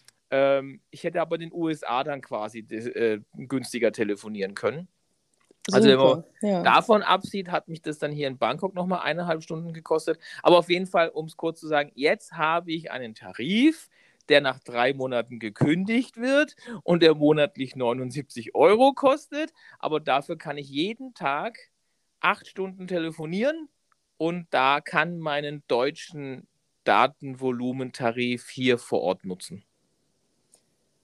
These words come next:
Speaker 2: Puh, ja, ganz schön
Speaker 1: Nur
Speaker 2: anstrengend.
Speaker 1: Stream
Speaker 2: Aber
Speaker 1: on
Speaker 2: immerhin
Speaker 1: nicht, aber das war ja
Speaker 2: Ah.
Speaker 1: klar.
Speaker 2: Ja, ja, das ist, mhm. Ähm, ja, und so wie es aussieht, wirst du ja auch, äh, arbeiten. Das heißt, das mit dem Telefonieren war ja eben auch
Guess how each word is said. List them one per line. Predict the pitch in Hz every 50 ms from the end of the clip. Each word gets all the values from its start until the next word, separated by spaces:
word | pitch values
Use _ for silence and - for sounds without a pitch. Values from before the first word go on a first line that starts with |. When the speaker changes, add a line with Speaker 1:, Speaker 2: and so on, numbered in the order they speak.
| _ _ _ _ _ _ _ _ _ _
Speaker 2:
Puh, | - 247 285 285 254 220 190 170 - - -
ja, | 226 220 185 170 180 180 180 180 -
ganz | - 208 208 -
schön | - -
Speaker 1:
Nur | 190 208 240 269
Speaker 2:
anstrengend. | - 180 175 -
Speaker 1:
Stream | - 214 240 240 240 233
Speaker 2:
Aber | - -
Speaker 1:
on | 254 - 185
Speaker 2:
immerhin | - 277
Speaker 1:
nicht, | - - - - - - - - -
aber | - 143 147 143
das | 151 147 151
war | 143 120
ja | 113 113
Speaker 2:
Ah. | 117
Speaker 1:
klar. | 117 110 110 101 - _ _ _ _ _ _ _ _ _ _ _ _ -
Speaker 2:
Ja, | 214 220 220 220
ja, | 220 208 202 202 202
das | 196 - 202 190
ist, | 202 190 - - -
mhm. | - 185 165 185 185 190 - _ _ _ _ _ _ _ _ _ _ _ _ _ _
Ähm, | - 185 180 175 175 170 165 165 165 160 160 165 165 160 _ _ _ _ _ _ _ _ _ _ _ _ _ _ _ -
ja, | 208 226 226
und | 214
so | 226 226
wie | 233
es | 220 -
aussieht, | - 208 220 254 208 196
wirst | 226 - -
du | 233
ja | 185
auch, | 196 190 - -
äh, | -
arbeiten. | 196 196 - - 185 185 208 214 240 226 226 226 - 214
Das | 208 196 202
heißt, | 202 196 196
das | 202 196 -
mit | 196 190
dem | 190
Telefonieren | 175 185 196 190 - - 190 185 190 185 180
war | 180 175 170
ja | 165 -
eben | - 170 - 160
auch | 165